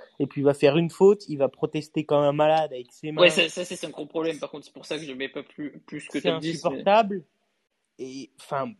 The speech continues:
Speaker 1: moi, je, je comprends que Simon le mette dans le surcoté. Oui, il est très bon, et Simon le sait qu'il est très bon. Et le problème, c'est que on le compare à Xavi, Iniesta ou quoi, mais il, il arrive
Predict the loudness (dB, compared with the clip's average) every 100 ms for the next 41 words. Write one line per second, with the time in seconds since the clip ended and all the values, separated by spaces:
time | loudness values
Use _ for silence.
0 | _ 2 4 2 -6 -10 -12 -8 -10 -6
1 | -6 -6 -6 -8 -6 -4 -4 -6 -8 -8
2 | -10 -10 -12 -6 -4 -4 -6 -4 -6 -2
3 | -4 -2 -4 -2 -6 -10 -10 -4 -4 -4
4 | -4 -4 -4 -8 -14 -8 -4 -2 -4 -8
5 | _ _ _ -10 -2 2 2 2 -4 -4
6 | 2 2 2 _ _ -4 -4 -2 0 4
7 | 4 4 0 0 0 -6 -6 -6 -6 -6
8 | -6 -2 2 2 2 -8 -10 _ _ _
9 | -8 -6 2 2 2